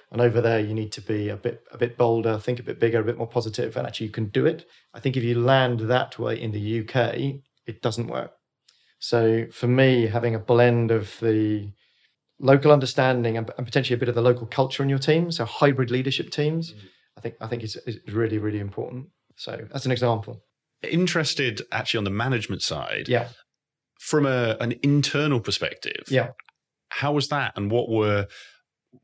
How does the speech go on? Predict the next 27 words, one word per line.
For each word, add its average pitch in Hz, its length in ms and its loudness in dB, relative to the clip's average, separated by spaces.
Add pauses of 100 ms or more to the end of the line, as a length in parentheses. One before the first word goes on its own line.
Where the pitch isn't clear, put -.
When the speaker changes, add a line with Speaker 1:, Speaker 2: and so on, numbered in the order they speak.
(120)
Speaker 2:
what, 123 160 2
if 117 140 -2
any, 110 160 2
were 104 160 2
the 98 80 0
culture 110 340 -2
shocks - 240 -2
you 104 120 0
found 95 320 -2
run-, 101 340 -2
leading 95 360 -2
a, 90 540 -2
I - 80 -6
assume, 98 280 -2
a - 20 -2
largely 98 320 0 (140)
U 104 60 2
S 101 180 -2
team 82 240 -6
as 82 80 -10
opposed 90 280 -4
to 90 100 -6
a 87 40 -6
largely 90 320 -6
U 85 160 -6
K 92 240 -6
team? - 280 -10